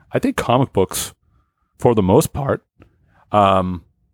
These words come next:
I think they have a lot of good representation, especially with power,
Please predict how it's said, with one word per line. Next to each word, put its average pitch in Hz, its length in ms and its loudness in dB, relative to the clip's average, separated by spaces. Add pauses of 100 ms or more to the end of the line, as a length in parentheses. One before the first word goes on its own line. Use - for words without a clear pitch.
(720)
I 123 100 0
think 220 180 -2
they 208 100 4
have 147 200 0
a 226 60 -4
lot 117 200 2
of 95 80 -2
good 87 280 -2
representation, 87 960 -2 (240)
especially - 320 0
with 110 140 0
power, 85 480 0